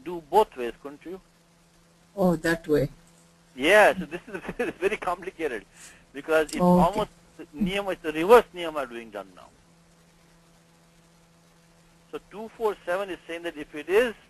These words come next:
Speaker 1: you know, Vingalinganam samahara eva. If it is not, that you have to go to Itarata Yoga, it seems. Because see, Kaumudi gives the example, he gives is that, he says that, um, Bengal, he only gives one. He gives Ganga, Yamuna only.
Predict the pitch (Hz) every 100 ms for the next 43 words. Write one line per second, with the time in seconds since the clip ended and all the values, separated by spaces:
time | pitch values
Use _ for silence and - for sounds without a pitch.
0 | - - 156 160 143 165 175 170 175 170
1 | 170 190 190 - 139 151 147 151 135 110
2 | 95 - _ _ 135 - 185 196 135 170
3 | 294 143 - - _ _ _ _ _ _
4 | _ _ _ 135 151 139 127 202 - 202
5 | 214 202 175 185 185 160 196 254 143 _
6 | 107 - _ 135 - - 226 214 _ 151
7 | 170 208 202 190 180 160 147 175 170 143
8 | 160 196 156 123 127 131 _ _ _ _
9 | - 131 147 156 147 135 131 _ _ 120
10 | 110 107 104 104 101 98 _ _ _ _
11 | _ _ _ _ 156 196 196 151 - 180
12 | 214 233 220 220 196 226 131 _ - 170
13 | 202 190 160 175 185 196 180 160 185 196
14 | 190 185 240 196